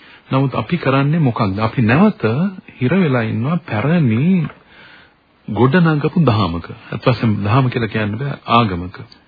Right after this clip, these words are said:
ඒක ගොඩනැගුවේ අර, අ, කුල දුරාවලියත්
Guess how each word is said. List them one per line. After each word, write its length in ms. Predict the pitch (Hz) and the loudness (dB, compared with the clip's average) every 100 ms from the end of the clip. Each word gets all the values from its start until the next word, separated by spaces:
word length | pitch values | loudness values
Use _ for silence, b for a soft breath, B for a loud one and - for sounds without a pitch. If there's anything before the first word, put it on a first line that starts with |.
| _ - | _ -10
ඒක 220 | 135 135 | -4 -2
ගොඩනැගුවේ 1000 | 135 110 156 147 101 101 92 156 165 156 _ B B B B B B - | 0 0 2 0 0 -4 0 2 0 -2 _ B B B B B B -8
අර, 160 | 117 | -4
අ, 680 | 123 123 107 110 127 107 95 95 | 0 0 -2 -4 -6 -6 -6 -4
කුල 200 | - 120 | 2 2
දුරාවලියත් 760 | 104 104 104 104 95 107 143 | 2 2 2 2 2 2 2